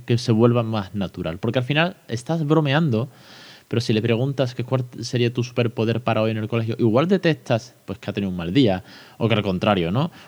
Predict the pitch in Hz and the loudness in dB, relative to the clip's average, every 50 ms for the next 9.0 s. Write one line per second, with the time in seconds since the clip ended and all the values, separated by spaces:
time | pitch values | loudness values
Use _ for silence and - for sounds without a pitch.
0 | - - - 104 110 107 104 - 113 107 107 101 - - 104 104 110 117 120 123 | -8 0 2 2 4 2 2 0 0 0 0 0 2 2 2 4 4 4 2 0
1 | - 107 104 - - 120 113 107 113 120 123 127 123 123 95 95 92 92 90 90 | -2 -6 -6 -2 0 2 2 4 4 4 2 2 0 -2 -4 -4 -4 -4 -6 -6
2 | 90 - 107 110 117 113 117 - - 90 87 87 85 101 120 120 123 120 98 90 | -2 0 0 0 0 0 -4 -10 -10 -6 -6 -4 0 2 2 2 4 2 0 0
3 | 95 92 85 76 - - _ - - - - - - - - - _ _ _ _ | 0 0 -2 -2 -6 -10 _ -20 -20 -20 -20 -20 -20 -20 -20 -20 _ _ _ _
4 | _ - 139 170 214 196 196 196 185 202 185 175 - - 170 170 165 170 147 139 | _ -2 2 4 4 6 4 4 4 4 2 2 2 0 0 2 2 2 2 2
5 | 143 147 156 151 - 123 120 127 123 120 113 113 - 107 92 90 90 101 113 117 | 2 0 0 -2 -2 -4 -2 0 0 0 0 -2 -4 -4 -4 -2 0 0 0 2
6 | 107 95 85 80 - - - - - - - - 104 104 104 101 101 101 98 98 | 2 0 -2 -2 -6 -10 -18 -20 -20 -16 -10 -6 -2 -2 0 0 0 0 -2 -4
7 | - - - 101 107 127 127 160 160 151 135 123 - 165 165 151 147 147 139 135 | -6 -4 -2 2 2 2 4 4 4 2 2 0 0 0 2 2 2 2 2 2
8 | 113 107 107 117 110 113 107 110 117 - - 110 107 101 - - 107 - - | 0 0 0 0 0 0 0 -2 -2 -4 -4 -4 -4 -2 -2 -2 -4 -4 -4